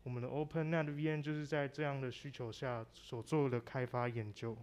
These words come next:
接着看到Open Net V N的几项特色，第一个是 container based 的N F，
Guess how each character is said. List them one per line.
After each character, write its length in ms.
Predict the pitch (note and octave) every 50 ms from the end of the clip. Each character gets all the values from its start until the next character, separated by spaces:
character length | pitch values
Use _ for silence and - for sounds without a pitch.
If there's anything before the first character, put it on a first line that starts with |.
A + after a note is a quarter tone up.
| - - - - - - - - - - - - - - - - - - - - - - - - - - - - - - - - - -
接 140 | - F3+ E3+
着 120 | D#3+ F3
看 240 | F3 F3 F3 E3+ E3
到 180 | E3+ E3+ E3
Open 260 | D#3+ D3 D3 D#3 D3+ D3+
Net 240 | D#3 D#3+ D3 C3+
V 160 | C3+ C#3+ D3+ D3+
N 100 | D3 C3+
的 100 | B2+ A#2+
几 160 | - - A#2
项 300 | G#2 - C3 C3 B2 A2
特 240 | - - C#3+ B2 A2+
色， 260 | - - - B2+ A#2 - - - - - - - - - - - - - -
第 80 | F3
一 40 | F3
个 100 | F3 E3
是 180 | E3 - F#3 E3+
container 600 | - - - C#3 B2+ A#2 D#3 D#3 D3+ D#3 D#3 D3 -
based 340 | - D#3+ D#3 C#3+ - - -
的 240 | - C3 B2+ A#2 B2
N 160 | B2+ C3 B2+
F， 200 | A#2+ A2+ A2